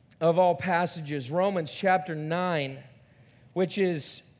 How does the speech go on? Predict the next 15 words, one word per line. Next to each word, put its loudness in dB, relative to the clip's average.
oh, 6
some -2
of 2
you -2
just -8
were 0
like, 2
"Oh, 0
no, 0
you -2
didn't -2
just -4
even -6
say 0
that." -8